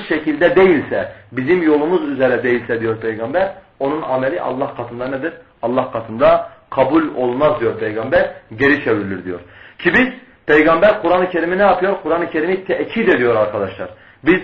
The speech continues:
Allah Subhanahu ve Teala'nın yanında bir amel kabul olabilmesi için iki şartı vardı. Bir ihlas, iki salih amel olacak.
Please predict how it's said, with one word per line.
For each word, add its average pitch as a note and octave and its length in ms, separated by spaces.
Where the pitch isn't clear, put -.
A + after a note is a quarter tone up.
Allah D3 320
Subhanahu C#3+ 480
ve B2+ 100
Teala'nın C#3+ 360
yanında C3 600
bir C#3+ 260
amel C3+ 200
kabul D3+ 180
olabilmesi C3+ 520
için D3+ 160
iki - 200
şartı C3+ 300
vardı. F#2 200
Bir E3 120
ihlas, E3+ 420
iki G#3 440
salih D3+ 320
amel A#2+ 220
olacak. F#2+ 300